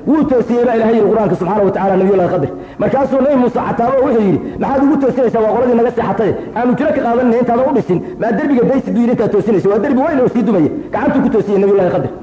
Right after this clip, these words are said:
Haddii la yidhaha waa weli Ilaahay, haddii la yidhaha waa nebi. Waa karaamaadka awliyaday ka mid tahay. Nabiyullaahi Ciise Ilaahay subxaanahu wa tacaala markuu ummadna sheeganayo qiyaamo Ilaahay Qur'aankeena noogu sheegay, nabigeena noogu sheegayo, muxuu odhanayaa? Waxaan xustaada Ilaahay la odhanayaa, "Nabi Ciise waxaad xustaa,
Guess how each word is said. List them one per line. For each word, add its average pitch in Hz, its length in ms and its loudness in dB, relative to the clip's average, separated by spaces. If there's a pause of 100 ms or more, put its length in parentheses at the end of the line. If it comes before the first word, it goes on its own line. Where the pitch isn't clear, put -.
(320)
Haddii 196 220 0
la 277 100 2
yidhaha 269 180 2
waa 254 140 2
weli 285 160 0
Ilaahay, 240 240 0
haddii 226 160 0
la 220 60 2
yidhaha 208 180 2
waa 196 120 2
nebi. 170 120 2 (220)
Waa 214 140 0
karaamaadka 262 440 0
awliyaday 233 320 2
ka 202 100 0
mid 185 120 2
tahay. 147 160 -2 (440)
Nabiyullaahi 277 580 2
Ciise 262 280 0
Ilaahay 247 260 2
subxaanahu 247 380 0
wa 220 60 2
tacaala 233 340 0 (220)
markuu 285 280 0
ummadna 277 320 2
sheeganayo 254 460 2
qiyaamo 240 300 2
Ilaahay 254 220 2
Qur'aankeena 240 440 2
noogu 233 180 2
sheegay, 247 260 2
nabigeena 240 300 2
noogu 247 180 2
sheegayo, 233 340 2 (220)
muxuu 269 260 0
odhanayaa? 226 400 0 (1120)
Waxaan 233 420 -2
xustaada 254 380 0
Ilaahay 277 320 2
la 277 80 4
odhanayaa, 269 320 2
"Nabi 277 180 4
Ciise 220 260 0
waxaad 233 220 0
xustaa, 175 280 0